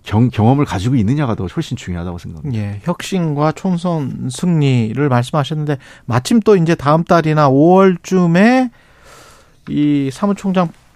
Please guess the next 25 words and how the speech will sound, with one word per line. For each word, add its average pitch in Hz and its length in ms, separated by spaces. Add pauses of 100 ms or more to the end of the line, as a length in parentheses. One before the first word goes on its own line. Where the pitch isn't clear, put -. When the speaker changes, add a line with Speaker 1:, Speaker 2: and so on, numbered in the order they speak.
(140)
Speaker 2:
음, 147 400
이 151 360
지금 147 220
거론되고 147 540
있는 135 180
인적 127 260
쇄신뿐만이 160 720
아니고 135 220
원내대표 202 520
선거도 208 340
지금 139 180
치러진다고 165 580
들었는데 123 600
이렇게 185 320
되면은, 151 680 (680)
어, 127 120 (580)
누가 170 440
후보가 196 420
될지 127 480
의원님도 240 560
지금 175 200
하마평에 208 400
오르는 143 340
것 185 80
같은데요? 127 420